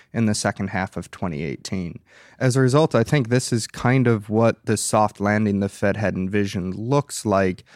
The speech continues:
at least for now. They've been able to execute their seventy-five mid-cycle adjustment.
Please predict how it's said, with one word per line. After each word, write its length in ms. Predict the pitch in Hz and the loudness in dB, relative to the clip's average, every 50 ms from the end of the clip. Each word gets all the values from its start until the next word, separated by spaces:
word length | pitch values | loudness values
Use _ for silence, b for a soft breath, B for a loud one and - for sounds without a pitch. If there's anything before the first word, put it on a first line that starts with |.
| b b b | b b b
at 180 | - 127 117 - | -2 0 0 2
least 280 | 117 117 110 - - - | 2 0 0 0 -2 -4
for 160 | - 98 92 | -4 -2 -2
now. 400 | 98 104 95 90 92 76 76 85 | 0 0 0 0 -2 -2 -4 -4
They've 240 | 87 87 87 95 - | -2 -4 -4 -4 -4
been 160 | - 90 95 | -4 -4 -2
able 220 | 95 95 98 98 | -2 -2 -2 -4
to 120 | - - 76 | -2 -2 -2
execute 560 | 95 - - - 104 - - 107 95 95 - | -4 -4 -6 -8 -10 -6 -4 -4 -4 -4 -2
their 160 | 98 95 95 | -2 -2 -2
seventy-five 720 | - - - 98 92 92 95 98 - - 92 90 92 90 | -2 -2 -2 -2 -2 -2 -2 -4 -4 -2 0 0 0 0
mid-cycle 540 | 104 101 92 95 - - 90 92 - - 87 | -2 -4 -4 -4 -4 -2 -2 -2 -2 -2 -2
adjustment. 680 | 92 98 113 - 143 135 - - - 131 123 120 117 - | -4 -2 0 2 2 2 2 0 0 0 0 0 0 -4